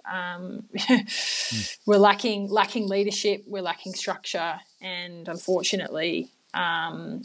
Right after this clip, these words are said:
Speaker 1: our better players are some of the ones that are going to not just one or two week injuries, but to pre-, fairly significant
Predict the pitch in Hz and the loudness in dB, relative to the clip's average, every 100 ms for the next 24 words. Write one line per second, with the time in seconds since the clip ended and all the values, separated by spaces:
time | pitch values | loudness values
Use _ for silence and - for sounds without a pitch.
0 | 165 165 180 170 165 - 160 160 165 - | 2 2 2 0 0 2 4 4 2 0
1 | 160 156 - 165 156 156 - 165 - 170 | 0 0 -2 -2 -4 -6 -6 -8 -6 -2
2 | 156 147 151 180 170 165 160 - 170 165 | 0 0 0 0 0 -2 -2 0 2 0
3 | - - 220 220 226 233 208 - 220 208 | -6 -2 6 8 8 4 4 2 2 2
4 | 196 190 214 202 190 185 - 202 202 196 | 0 0 0 2 2 -2 -4 -6 -4 -2
5 | 175 165 - 165 131 - _ _ _ - | -2 -4 -4 -4 -4 -6 _ _ _ -20
6 | - - _ _ _ _ - 196 202 196 | -20 -20 _ _ _ _ -4 -4 -2 -2
7 | 190 190 190 185 214 202 196 196 185 | 0 -2 -2 -4 -6 -8 -4 -2 -4